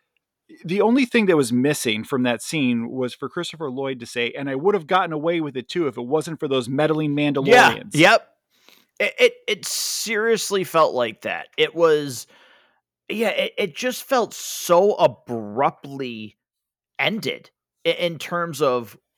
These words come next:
Speaker 2: why they were there to take care of this. And it was like, yeah, I just, I didn't get it.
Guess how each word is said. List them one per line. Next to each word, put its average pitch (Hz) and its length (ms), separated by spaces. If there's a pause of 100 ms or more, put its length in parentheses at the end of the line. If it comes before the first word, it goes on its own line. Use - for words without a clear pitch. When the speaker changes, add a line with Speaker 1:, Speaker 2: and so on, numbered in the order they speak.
(180)
Speaker 2:
why 131 580
they 151 220
were 127 180
there 131 380
to 117 100
take - 300
care 226 300
of 123 140
this. 95 320
And 160 120
it 156 80
was 147 120
like, 139 280 (1800)
yeah, 214 180
I 165 100
just, 180 260
I 180 80
didn't 180 440
get 214 180
it. 120 160